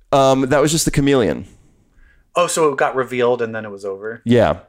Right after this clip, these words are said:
Speaker 2: Oh.
Speaker 1: Yeah, then it was over. And then the other big thing is that Elektra and Daredevil are both Daredevil, and they're gonna, they're gonna fight crime together as, like, Daredevil man and Daredevil woman.
Speaker 2: Okay.
Speaker 1: That's fun.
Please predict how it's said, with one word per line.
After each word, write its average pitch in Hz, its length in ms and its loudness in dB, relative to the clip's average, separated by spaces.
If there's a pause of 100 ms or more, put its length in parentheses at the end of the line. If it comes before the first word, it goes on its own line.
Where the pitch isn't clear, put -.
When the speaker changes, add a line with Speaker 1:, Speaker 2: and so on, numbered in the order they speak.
(320)
Speaker 2:
Oh. - 80 -6
Speaker 1:
Yeah, 104 200 4
then 92 160 2
it 90 40 -2
was 87 120 -2
over. 85 300 0 (920)
And 123 160 2
then 117 200 2
the 113 160 4
other 117 120 2
big 104 180 -2
thing 101 160 0
is 98 120 2
that 95 420 -2 (520)
Elektra 117 460 2
and 107 140 2
Daredevil 95 500 2
are 95 120 2 (260)
both - 580 -2 (120)
Daredevil, 82 520 2
and 85 140 0
they're 85 120 2
gonna, 85 380 0 (200)
they're 107 100 0
gonna 98 120 0
fight 92 220 -2
crime 87 280 -4
together 85 400 0
as, 87 120 0
like, 92 200 0
Daredevil 123 400 0
man 113 200 2
and 117 120 -2
Daredevil 117 400 0
woman. 69 400 -4 (1900)
Speaker 2:
Okay. 135 320 -10 (1000)
Speaker 1:
That's - 180 0
fun. 127 360 -2